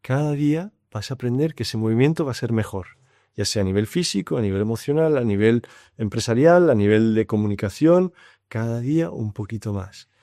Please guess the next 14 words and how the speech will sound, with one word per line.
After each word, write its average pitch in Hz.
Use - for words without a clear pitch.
Pero 107
es 123
práctica. 107
Si -
nos 113
olvidamos 123
que 175
esto -
es -
un 143
proceso 127
individual 107
y 127
intentamos, 123